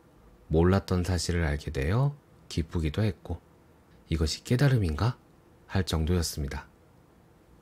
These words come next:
이때부터 생각을 관찰할 수 있게 되었어요. 생각을 관찰할 수 있게 되자 이젠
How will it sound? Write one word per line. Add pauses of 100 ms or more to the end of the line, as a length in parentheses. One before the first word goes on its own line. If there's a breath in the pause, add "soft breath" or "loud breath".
(280)
이때부터
생각을
관찰할
수
있게
되었어요. (600 soft breath)
생각을
관찰할
수
있게
되자 (460)
이젠